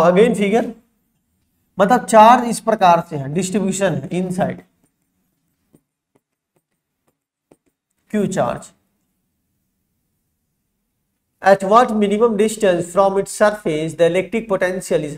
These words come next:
half of the electric potential at the center? Yes। तो बच्चों पूछा है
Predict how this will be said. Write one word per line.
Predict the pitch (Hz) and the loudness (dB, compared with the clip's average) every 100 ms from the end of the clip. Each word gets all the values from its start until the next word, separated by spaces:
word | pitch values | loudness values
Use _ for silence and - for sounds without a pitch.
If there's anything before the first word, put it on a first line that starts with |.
| - | -4
half | 165 196 196 | 2 2 2
of | 170 | -2
the | 151 | 0
electric | 151 175 175 175 | -2 -2 -6 -10
potential | - 160 156 139 | -8 -6 -6 -6
at | 135 135 | -8 -10
the | |
center? | 135 202 202 151 151 | -6 -4 -4 -4 -2
Yes। | 185 - - _ _ _ _ _ _ | -2 -4 -14 _ _ _ _ _ _
तो | 147 | 2
बच्चों | 165 180 208 147 - | 2 4 2 2 -4
पूछा | 185 226 | 2 4
है | 180 180 | 4 2